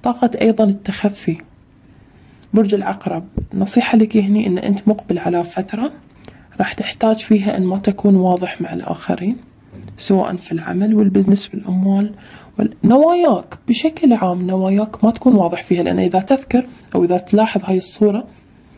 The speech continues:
شخص يخرج من، من بوكس الهدايا ولكن متخفي على وجه قناع.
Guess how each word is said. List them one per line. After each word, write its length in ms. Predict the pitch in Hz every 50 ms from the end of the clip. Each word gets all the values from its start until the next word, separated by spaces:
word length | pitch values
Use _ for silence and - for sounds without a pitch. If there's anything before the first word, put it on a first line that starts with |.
| - - - - -
شخص 420 | - - 262 254 - - - -
يخرج 480 | 220 220 - - - 196 180 170 170 165 - - - - _ _ _ - - - - - - -
من، 380 | 180 175 180 175 175 - -
من 160 | 185 175 170 170
بوكس 300 | 202 214 208 - - 202
الهدايا 680 | 190 - - 190 170 160 180 175 175 190 208 262 311 - 233
ولكن 420 | 214 202 196 196 220 220 - 220 - -
متخفي 760 | 185 185 - 190 - - 202 202 - - - 175 - 165 - -
على 180 | - 190 185 185
وجه 300 | 180 185 190 - - 190
قناع. 380 | 190 - 190 180 175 165 -